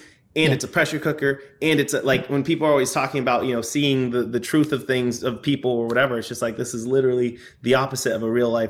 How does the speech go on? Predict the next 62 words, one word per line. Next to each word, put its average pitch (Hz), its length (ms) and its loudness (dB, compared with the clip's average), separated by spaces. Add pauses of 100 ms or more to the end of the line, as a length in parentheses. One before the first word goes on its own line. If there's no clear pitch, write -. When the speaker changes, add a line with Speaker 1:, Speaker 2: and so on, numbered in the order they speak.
(120)
Speaker 1:
Like, 113 180 -2
it 117 100 -4
is 107 220 -2
designed 135 600 2
Speaker 2:
It 147 140 4
Speaker 1:
to 147 120 0
Speaker 2:
is. - 60 -16
Speaker 1:
create 131 440 0
this 120 120 -4
Speaker 2:
It's - 80 -2
Speaker 1:
drama 139 200 2
Speaker 2:
no, 190 140 4
Speaker 1:
and 117 100 -2
all 117 80 -2
Speaker 2:
it's 113 80 0
Speaker 1:
these 110 120 -4
things. 180 100 2
Speaker 2:
no, 170 240 4
and 160 220 0 (440)
it's - 120 -12
not 214 180 2
the 202 60 4
way 185 140 4
we 170 240 2
operate 147 420 0
in 139 100 0
real 135 220 0
life 131 480 -6
at 139 120 2
all. 127 340 2
It's 139 160 -2
Speaker 1:
Yeah. 127 160 4
Speaker 2:
not, - 180 -4
and 196 140 4
I'm 226 100 4
not 202 140 2
saying 180 140 2
it's - 80 -4
not 170 120 0
the 165 60 2
way 156 140 2
we 143 160 2
operate. 151 320 0
It's 147 120 -2
just 156 200 0
not 151 240 0
the - 140 -2
op-, 151 220 -2
it's 151 120 -2
not 160 180 2
a 143 60 4
natural 147 420 0
life 151 360 0 (280)
simulation 156 680 4
that 147 140 2
we're 147 160 2
living 151 380 4
in, 131 180 -2
because 151 280 2
we 156 100 0
have 156 180 2
nothing 151 840 2